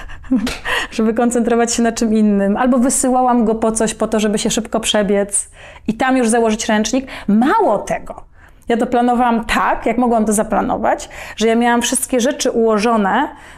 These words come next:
na przykład przy łóżku w kosteczce miałam puszczony szlafrok, niby on tam leży, nie? Albo <laughs> Albo w łazience powieszony duży ręcznik,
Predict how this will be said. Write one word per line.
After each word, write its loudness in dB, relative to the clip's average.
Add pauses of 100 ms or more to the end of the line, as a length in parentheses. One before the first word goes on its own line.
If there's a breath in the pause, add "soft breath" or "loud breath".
na -2
przykład -2
przy -2
łóżku 0
w -12
kosteczce -2
miałam 2
puszczony -2
szlafrok, -2
niby 2
on 2
tam 0
leży, 0 (380)
nie? -2 (560 loud breath)
Albo 2
<laughs> 2 (1080 loud breath)
Albo 2
w 2
łazience 2
powieszony 0 (200 loud breath)
duży 2
ręcznik, 0